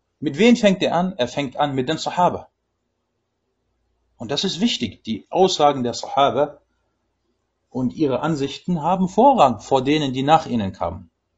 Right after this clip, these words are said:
Und dann erwähnt er auch noch welche. Er sagt, und dazu zählen Ali, Ammar, Ibn Abbas. Dann sagt er, und mehrere unter den Tabi'un.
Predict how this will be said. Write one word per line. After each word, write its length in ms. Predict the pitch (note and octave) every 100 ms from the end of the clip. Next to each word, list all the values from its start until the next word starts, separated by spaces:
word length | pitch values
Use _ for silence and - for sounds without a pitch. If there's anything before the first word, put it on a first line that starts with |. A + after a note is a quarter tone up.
| _ _ _ _ _ _
Und 120 | -
dann 140 | G#2+ B2
erwähnt 480 | C#3+ C#3 G3+ G#3+ -
er 260 | D3 B2+
auch 180 | C3+ B2+
noch 200 | B2 A2
welche. 400 | C3 D#3 - F#2
Er 80 | G2
sagt, 280 | A#2 A#2 -
und 360 | G#2 G#2 -
dazu 280 | C3+ C#3+ A#2
zählen 500 | - C#3+ D#3+ F3+ F3+ _ _ _ _
Ali, 580 | - F#2 B2 D3 C3 F#2+ _ _ _ _ _ _ _ _
Ammar, 760 | F2+ F#2+ G2+ A#2+ D3 C#3+ F#2+ _ _ _ _ _ _ _
Ibn 240 | G3 G#3 E3
Abbas. 580 | A#2+ A2 F#2+ - - _ _ _ _ _ _ _ _ _ _ _ _ _ _ _
Dann 140 | G#2
sagt 200 | G#2+ C3
er, 280 | C#3+ D#3 - _ _ _ _ _
und 280 | E3 B2
mehrere 880 | C3 C#3+ G#3+ A#3 G#3+ G3 G#3 G#3+ - -
unter 300 | A#3+ A#3 A3+
den 160 | G#3
Tabi'un. 760 | G3 G3 F#3+ F#3+ C4 E3+ F#2+